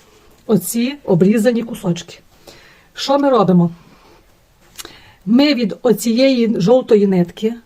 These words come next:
яка є фабрична, прокладена, оздоблююча строчка, називається, відступаємо приблизно півтора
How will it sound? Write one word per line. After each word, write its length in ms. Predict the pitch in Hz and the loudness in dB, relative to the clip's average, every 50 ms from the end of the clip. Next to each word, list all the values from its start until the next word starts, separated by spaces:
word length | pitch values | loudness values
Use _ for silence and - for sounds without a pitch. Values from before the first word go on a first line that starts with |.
| _ _ _ | _ _ _
яка 280 | 214 208 190 - 226 | 0 0 0 2 0
є 180 | 214 208 220 214 | 0 2 2 0
фабрична, 580 | - - 208 165 190 202 208 208 - 226 202 180 | 0 -2 -4 0 2 0 0 0 0 -2 -2 -2
прокладена, 540 | 196 190 185 - 196 190 190 202 196 196 | -2 -4 -2 0 0 2 2 2 2 2
оздоблююча 540 | 190 175 165 196 196 180 196 196 180 - 190 | 2 2 2 2 2 2 2 0 0 0 -4
строчка, 480 | - - - 185 170 170 - - 220 240 - _ _ _ - - - - _ _ _ | -6 -4 -2 -2 -2 -2 -4 -8 -10 -12 -12 _ _ _ -20 -20 -20 -20 _ _ _
називається, 680 | 220 214 208 226 233 233 226 233 233 233 - 254 262 - _ _ _ _ _ _ _ | -2 0 2 4 4 4 2 2 0 -2 -6 -10 -10 -12 _ _ _ _ _ _ _
відступаємо 800 | 226 226 214 - - - 226 170 - - 247 269 277 277 277 269 | -2 -2 -2 -2 -2 -2 -2 0 2 2 2 2 2 0 0 0
приблизно 560 | - 214 196 180 208 226 262 233 240 240 233 | 0 0 2 4 4 4 4 4 2 0 0
півтора 540 | - 233 214 190 - 220 196 196 208 226 | 0 -2 -2 0 0 2 2 2 2 0